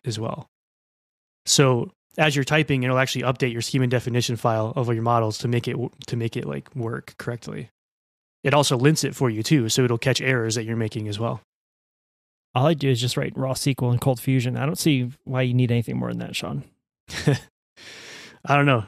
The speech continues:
Speaker 1: Prisma, yeah, it's, it's nice. I, I think, like, if I could hibernate for a year and then wake up and be like, "Oh, this is great," you know? But yeah, it's still, I don't know. That's kinda, like, where I'm at with, with Node. Like,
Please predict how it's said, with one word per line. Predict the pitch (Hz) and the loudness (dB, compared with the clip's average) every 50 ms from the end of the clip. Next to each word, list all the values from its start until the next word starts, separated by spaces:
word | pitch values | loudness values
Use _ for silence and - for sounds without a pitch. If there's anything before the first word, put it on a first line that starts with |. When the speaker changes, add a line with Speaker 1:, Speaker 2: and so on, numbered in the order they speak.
| - - | -2 2
Speaker 1:
Prisma, | - 160 160 185 208 202 196 | 2 4 4 6 6 6 6
yeah, | 196 196 180 165 | 6 6 6 6
it's, | 175 180 175 - | 4 4 4 4
it's | 185 185 170 - | 4 4 4 6
nice. | 180 175 147 117 113 - - - | 6 4 4 4 2 0 2 4
I, | 147 147 147 147 147 | 4 6 6 6 4
I | 143 139 139 | 4 2 0
think, | - 170 170 156 - | 2 2 0 2 2
like, | 151 139 131 - | 2 2 2 0
if | 127 - | 0 0
I | 143 143 | 2 2
could | - 139 | 2 2
hibernate | 117 123 131 131 131 135 135 139 151 151 147 | 2 2 2 2 2 2 2 2 0 -2 -2
for | - - 139 131 131 131 127 123 123 120 - - - - - - - _ - | -2 0 0 2 2 2 2 2 0 -2 -4 -10 -20 -20 -20 -20 -20 _ -6
a | 147 | -4
year | 123 113 113 117 120 131 139 - - | -4 -2 0 2 2 2 2 2 2
and | 131 131 | 0 2
then | 127 | 2
wake | 123 123 120 - | 2 2 2 2
up | 120 123 131 - - - | 2 2 2 2 -2 -8
and | 117 | -10
be | 113 110 | -10 -12
like, | 104 - - | -14 -12 -8
"Oh, | 127 120 113 | -4 -2 -2
this | 117 117 - | -2 -2 -2
is | 117 110 | -4 -6
great," | - 117 113 113 107 110 - - 117 | -4 -2 -2 -2 -2 -6 -8 -8 -6
you | 131 120 | -4 -4
know? | 113 110 113 - _ _ _ _ _ _ _ _ _ _ _ | -4 -4 -8 -10 _ _ _ _ _ _ _ _ _ _ _
But | - 123 117 113 - _ - | -2 0 0 -2 -4 _ 0
yeah, | 135 139 131 | 2 2 4
it's | 143 - | 2 4
still, | - - 220 220 202 165 | 6 6 8 8 6 6
I | 165 156 | 4 2
don't | 139 110 | 2 0
know. | - - - - | -4 -8 -4 0
That's | - 160 - - | 2 2 4 4
kinda, | 214 208 202 | 4 6 6
like, | 180 151 - | 6 4 6
where | 147 151 151 151 | 6 6 8 8
I'm | 143 135 131 | 6 6 4
at | 131 131 127 127 131 | 4 4 4 2 2
with, | 127 123 117 143 - - | 2 0 0 -2 -8 -4
with | 139 131 131 117 | 0 2 2 2
Node. | 123 123 123 127 131 123 | 4 4 4 4 4 4
Like, | 123 113 113 - - | 2 0 0 -2 -6